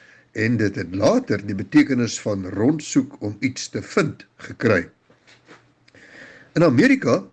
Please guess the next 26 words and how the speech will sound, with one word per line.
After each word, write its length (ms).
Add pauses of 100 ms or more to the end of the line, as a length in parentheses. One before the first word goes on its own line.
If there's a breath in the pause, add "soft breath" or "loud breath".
(120)
het 220
veral 520
twee 300
mans 720 (220 soft breath)
van 260
dese 360
week 260
die 160
aandag 380
getrek. 540 (1080 loud breath)
Die 320
een 240
man 260
het 140
hom 200
doodgeëet 760
aan 300
drop. 460 (1000 loud breath)
Hy 100
het 200
een 180
en 80
'n 140
halwe 340
pakkie 480
drop 440